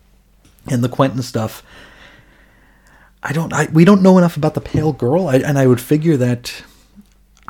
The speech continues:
I don't know, maybe I'm just confusing or conflating etherealism <laughs> with, uh,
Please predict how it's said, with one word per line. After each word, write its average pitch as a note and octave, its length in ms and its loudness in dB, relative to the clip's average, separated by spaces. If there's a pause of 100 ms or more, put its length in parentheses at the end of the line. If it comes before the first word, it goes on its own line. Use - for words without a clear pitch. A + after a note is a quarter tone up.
(320)
I F#3+ 80 -2
don't G#3+ 100 4
know, G#3 100 4
maybe A#2 240 0
I'm C#3 120 -2
just B2+ 180 -4
confusing B2 720 0
or A#2 100 -4
conflating A2+ 680 -2 (140)
etherealism A2 1000 0 (480)
<laughs> - 20 -6
with, B2+ 300 0
uh, G#2 280 -2